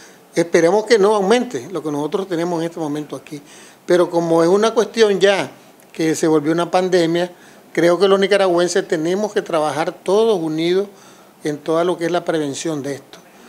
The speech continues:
El gobierno que haga la parte que le corresponde y, eh, los sectores que hagamos la parte que nos corresponde, los sectores políticos, sociales, el, el sector privado, que haga la parte que le corresponde.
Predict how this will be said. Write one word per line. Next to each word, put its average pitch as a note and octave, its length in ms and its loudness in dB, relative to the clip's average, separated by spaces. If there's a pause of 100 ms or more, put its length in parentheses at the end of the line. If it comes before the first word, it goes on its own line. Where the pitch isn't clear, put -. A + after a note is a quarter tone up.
(260)
El E3 180 -4
gobierno F#3+ 560 2
que G3+ 120 4
haga G#3 120 4
la F#3+ 160 0
parte G3+ 340 0
que G3+ 80 -4
le E3+ 120 -4
corresponde F#3 800 -4 (500)
y, G#3 360 0
eh, D#3+ 220 0
los D#3 220 -2
sectores F#3+ 640 0 (100)
que - 80 -10
hagamos D#3 260 -4
la E3+ 140 -4
parte D#3+ 260 -6
que D#3+ 120 -6
nos D#3 100 -8
corresponde, E3+ 560 -6
los C#3+ 140 -8
sectores C#3+ 300 -8
políticos, E3+ 680 -6 (300)
sociales, G3 640 0
el, D3 220 -4
el D3+ 160 -6
sector D#3+ 360 -6
privado, F#3 520 0
que F3+ 100 -4
haga F#3+ 80 2
la F#3 160 -2
parte E3+ 240 -4
que E3+ 80 -8
le E3 80 -6
corresponde. D3+ 560 -2